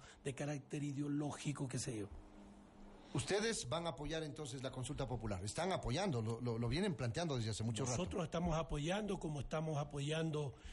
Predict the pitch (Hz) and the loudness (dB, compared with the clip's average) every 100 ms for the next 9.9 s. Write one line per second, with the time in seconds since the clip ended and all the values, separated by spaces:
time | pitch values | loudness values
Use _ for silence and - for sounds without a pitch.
0 | - 135 139 147 160 151 139 151 151 139 | -6 0 2 2 4 2 2 0 -2 -4
1 | 143 151 156 147 143 127 113 - - - | -4 -2 -2 0 0 0 -4 -10 -20 -18
2 | - 135 143 151 139 135 127 143 135 135 | -4 0 2 0 0 0 0 0 0 0
3 | 135 170 208 196 - - - 156 151 143 | 2 2 2 0 -6 -12 -6 -2 0 0
4 | 160 156 139 139 143 135 151 156 143 135 | 0 0 0 -2 0 0 2 2 0 0
5 | 143 151 139 123 - - - - 131 147 | 2 2 0 -2 -10 -16 -16 -6 0 0
6 | - 143 127 131 135 147 147 139 127 139 | 0 -2 -2 0 2 2 2 2 2 2
7 | 160 151 143 - 127 127 107 147 147 139 | 2 2 0 -2 -2 -2 -2 -2 0 0
8 | 135 143 135 135 139 139 - 131 131 139 | 0 0 2 2 2 2 0 2 0 2
9 | 139 123 143 117 120 123 127 165 | 0 0 0 2 2 2 4 2